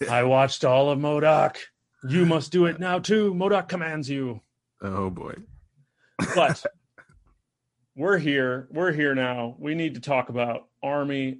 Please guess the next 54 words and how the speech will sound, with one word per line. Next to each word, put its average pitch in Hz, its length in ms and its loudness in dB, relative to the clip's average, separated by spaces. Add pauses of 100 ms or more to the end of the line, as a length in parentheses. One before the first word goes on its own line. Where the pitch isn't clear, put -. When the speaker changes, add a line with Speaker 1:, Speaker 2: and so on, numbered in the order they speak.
Speaker 2:
of 131 360 -4
the 117 120 -8
Dead, 143 480 2
Zack 139 280 0
Snyder's 131 460 -2
new 160 120 0
movie 131 280 0
that 120 160 0
hit 131 180 -4
Netflix, 139 520 -6
hit 170 140 -4
movie 185 240 -4
theaters 175 340 -6
last 160 340 0
week. 160 260 -6
We 143 80 -6
were 143 120 -4
able 143 200 -4
to 135 80 -6
check 139 220 -8
it 139 60 -4
out 131 120 -2
on 127 140 -4
Netflix 127 460 -8 (400)
this 143 260 0
week. 135 320 -2
Chances 139 380 -6
are 135 120 4
it's 131 120 -4
probably 143 340 -2
the 127 120 -4
number 131 220 -2
one 131 240 -2
movie. 131 380 -2
If 120 120 -8
you 120 200 -10 (520)
go 139 200 -2
onto 135 180 -2
your 127 100 -2
Netflix, 131 680 -8
it's - 160 -12
probably 123 680 -6
ranked 127 340 -8
number 131 260 -4
one 131 180 -4
at 120 100 -10
this 127 140 -8
point. 127 380 -10 (440)
I'm 117 160 -6
sure 139 280 -2
I've 127 140 2
heard 135 220 -4
lots 139 320 0
of 131 260 -10